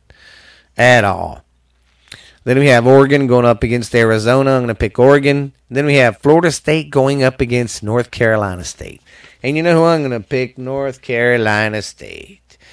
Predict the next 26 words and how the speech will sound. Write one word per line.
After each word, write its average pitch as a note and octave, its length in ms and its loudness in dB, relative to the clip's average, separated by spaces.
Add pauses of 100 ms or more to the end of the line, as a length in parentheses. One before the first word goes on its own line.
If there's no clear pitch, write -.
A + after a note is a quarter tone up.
(400)
So - 160 -10
that's D#3+ 260 0
my D#3+ 120 -6
college C3 560 2
picks, - 360 -4
guys. B2+ 680 0
And B2 560 -2 (540)
guess F3 200 -4
we'll D3+ 320 -4
ease E3 480 -4
on D#3+ 240 2
in D#3+ 460 -2 (640)
to, E3 340 -2
uh, C#3 80 -2
wrestling. B2 680 -4 (320)
Ne-, E3+ 240 2
I'll E3 180 0
talk D3+ 260 2
next C#3 280 -4
week C3 180 -4
more B2 220 -2
about A#2 280 -2
my, A#2 360 0
uh, G2+ 260 -6 (1400)
fantasy F3+ 420 -6
football. C3+ 640 -4